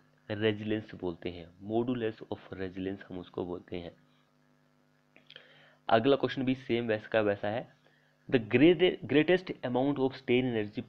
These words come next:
per unit volume that material can absorb without exceeding its proportional limit is modulus of resilience हम उसको बोलते हैं।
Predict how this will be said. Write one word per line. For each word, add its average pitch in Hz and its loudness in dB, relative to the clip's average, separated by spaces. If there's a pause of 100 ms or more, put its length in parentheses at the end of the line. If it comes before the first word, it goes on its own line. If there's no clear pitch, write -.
per 127 2
unit 113 -4 (840)
volume 113 2
that 107 -2
material 104 -2
can 113 -2
absorb 104 -2
without 117 4
exceeding 151 -2
its - -4 (420)
proportional 143 2 (140)
limit 113 0 (140)
is 104 -4 (460)
modulus 104 -4
of 95 -4 (920)
resilience 98 -2
हम 92 -8
उसको 87 -8
बोलते 87 -10
हैं। 85 -14